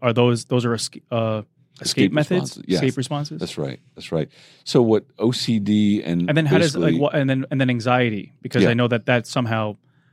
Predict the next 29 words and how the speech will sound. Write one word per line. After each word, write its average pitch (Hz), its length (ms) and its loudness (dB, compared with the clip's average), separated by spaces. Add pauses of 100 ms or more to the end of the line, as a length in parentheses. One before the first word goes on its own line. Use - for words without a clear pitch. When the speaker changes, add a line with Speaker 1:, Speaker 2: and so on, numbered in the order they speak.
(380)
Speaker 1:
feeding 127 460 0
into 120 180 -2
the 123 140 -2
amygdala 120 760 0
and 117 140 -2
the 113 40 -6
fight 117 240 -2
or 110 40 -4
flight 117 360 -4
of 110 120 -4
it 107 80 -4
all. 98 160 -4
So 85 80 0
Speaker 2:
Right. 76 100 0
Speaker 1:
how 131 160 2
are 135 60 2
they 131 80 2
all 127 140 2
kind 117 220 -6
of 107 80 -10
connected? 110 240 -4
Speaker 2:
Right. 151 200 0 (240)
So 113 160 4
to 92 160 4
explain 101 320 0
what 87 120 0
the 85 120 -2
amygdala 82 520 0
is, 82 460 0